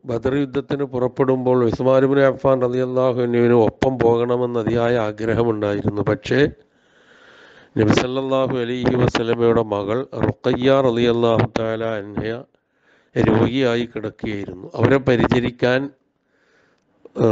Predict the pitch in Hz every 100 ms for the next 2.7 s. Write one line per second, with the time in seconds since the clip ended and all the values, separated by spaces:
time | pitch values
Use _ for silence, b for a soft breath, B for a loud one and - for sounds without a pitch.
0 | 107 107 101 104 - 135 143 135 127 110
1 | 110 123 123 123 135 120 113 123 131 -
2 | 123 120 117 107 101 104 120